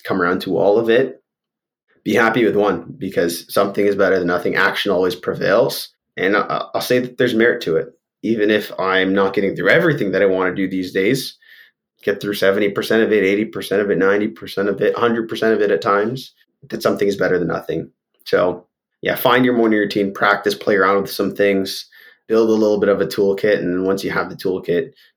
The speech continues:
give yourself some grace. Uh, know that you've, uh, you're at least doing some of the things, if not all of the things, to make you a, a better, more happy human being on a, on a day-to-day basis.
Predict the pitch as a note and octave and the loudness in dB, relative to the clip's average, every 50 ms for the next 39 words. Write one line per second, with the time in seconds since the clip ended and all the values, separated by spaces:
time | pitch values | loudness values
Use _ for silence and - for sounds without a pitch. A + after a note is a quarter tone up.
0 | _ _ _ - G2 F#2 G2+ G2+ - F#2 F2+ - - F#2 F2 E2+ F#2 F#2 F2+ E2+ | _ _ _ -6 -4 -2 0 2 2 2 0 0 -4 -6 -2 0 0 0 0 0
1 | D#2+ - - - - _ _ _ _ _ _ _ _ - F2 F#2+ F#2 F#2+ F#2+ F#2 | -2 -6 -8 -10 -12 _ _ _ _ _ _ _ _ -6 -4 -2 -2 0 0 2
2 | F#2 G2 G2+ F#2+ F#2 F2+ F2 E2 - - - - E2+ F#2+ F#2 E2 - - - - | 2 2 2 2 2 2 0 0 -2 -6 -12 -12 -10 -8 -10 -10 -12 -14 -10 -8
3 | - - - - - - - G#2+ G#2 G#2 - A2 A#2 A2+ A2 - - G#2+ G2+ G2 | -8 -8 -8 -10 -12 -6 -2 0 0 2 2 0 0 -2 -2 -2 -2 0 0 0
4 | G2 F#2+ F2+ E2 - - _ - - G#2 G#2 G2+ F2+ F#2+ F2+ D#2+ G2 F#2+ G2 A2 | 0 0 -2 -4 -8 -14 _ -4 -2 -2 -2 -2 -4 -6 -4 -2 0 0 0 0
5 | A2+ A2 - - - _ _ _ _ _ _ _ _ - - A2 G2+ G2 F#2+ F#2+ | -2 -4 -8 -12 -16 _ _ _ _ _ _ _ _ -10 -4 -2 0 2 2 4
6 | G2 G2+ G2+ F#2+ F#2+ F2+ E2+ - - F2 F2 F#2 F2+ - - - F2+ F2 F2+ F2+ | 4 4 4 2 0 -2 -6 -4 -4 -2 -2 -2 -4 -6 -10 -12 -8 -6 -6 -6
7 | E2+ - - F#2 F2+ F2+ F2+ F2 - - F2+ F2 F2 F2 - - _ _ _ _ | -6 -6 -6 -4 -4 -2 -2 -2 -4 -2 -2 -2 -2 -4 -6 -10 _ _ _ _
8 | - - F2+ F2 E2+ G2 F#2+ F#2 F#2 F2 F#2 F#2 F2+ F2 - - F#2 F#2 F2 - | -12 -10 -8 -4 0 0 2 2 0 0 0 -2 -2 -4 -2 -2 -4 -4 -4 -4
9 | F2 E2+ D#2+ - G2 F2+ E2 F2 F2+ F#2 E2+ E2+ E2+ E2 E2 D#2+ - E2 E2+ E2+ | -8 -10 -10 -8 -8 -8 -8 -8 -8 -8 -8 -6 -6 -8 -8 -10 -10 -10 -8 -6
10 | E2 E2 D#2+ - - - F2 F2 E2 E2 - - F2 F2 F2 F2 D#2 - C2+ B1+ | -6 -6 -8 -8 -10 -8 -6 -6 -6 -8 -6 -4 -4 -4 -4 -4 -6 -8 -8 -8
11 | - - A#1+ - - - - C#2+ C#2 C#2 - - - - - | -6 -6 -6 -6 -8 -8 -10 -12 -12 -12 -12 -12 -14 -16 -18